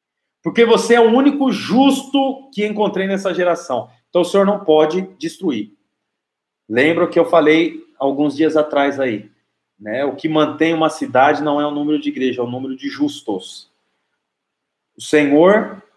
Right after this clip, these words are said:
destruiu Sodoma e Gomorra, tirou os justos.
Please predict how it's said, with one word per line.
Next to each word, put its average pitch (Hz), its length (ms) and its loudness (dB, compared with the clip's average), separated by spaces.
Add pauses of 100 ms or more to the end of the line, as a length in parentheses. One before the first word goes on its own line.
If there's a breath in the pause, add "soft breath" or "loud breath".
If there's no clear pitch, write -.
(140)
destruiu 151 380 0
Sodoma 151 360 0
e - 20 0
Gomorra, 156 420 0
tirou 170 360 2
os 151 80 -6
justos. - 560 -14